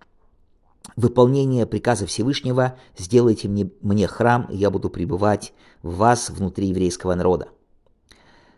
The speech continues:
Ковчег, его место пребывания, главное, э, место пребывания ковчега — это именно Мишкан,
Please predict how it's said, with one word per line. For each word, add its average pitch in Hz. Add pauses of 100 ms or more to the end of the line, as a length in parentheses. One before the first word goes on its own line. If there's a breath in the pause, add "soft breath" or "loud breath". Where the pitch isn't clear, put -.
(120)
Ковчег, 147
его 120
место 147
пребывания, 110 (680)
главное, 110 (460)
э, 87 (800)
место 120
пребывания 110
ковчега — 120
это 117
именно 117
Мишкан, 98